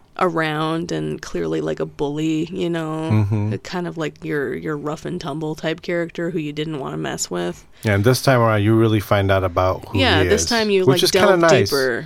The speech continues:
Speaker 1: Yeah,
Speaker 2: It
Speaker 1: you
Speaker 2: was kinda
Speaker 1: delve deeper
Speaker 2: nice.
Speaker 1: into his character in this one. He gets a lot more screen time, and I
Speaker 2: Yeah.
Speaker 1: thought the actor did a really good job portraying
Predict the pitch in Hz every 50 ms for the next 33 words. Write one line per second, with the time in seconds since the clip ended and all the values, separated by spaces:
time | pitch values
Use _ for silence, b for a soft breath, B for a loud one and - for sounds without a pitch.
0 | 160 185 - 185 170 165 175 131 135 - 226 - 139 131 127 120 - 196 190 170
1 | 165 156 151 151 160 170 170 147 - - - 160 156 156 156 - 165 160 156 156
2 | 151 156 - - 156 151 160 175 - 175 175 - 170 165 160 151 - 160 160 160
3 | 160 - - - 160 156 80 - - 151 147 143 - - - 185 - - - 175
4 | 175 - - 202 190 - - - 175 170 - - 180 165 165 156 156 156 160 165
5 | 170 165 165 160 160 151 - 160 160 156 143 - - - 180 170 - - 170 165
6 | 160 160 160 156 160 160 160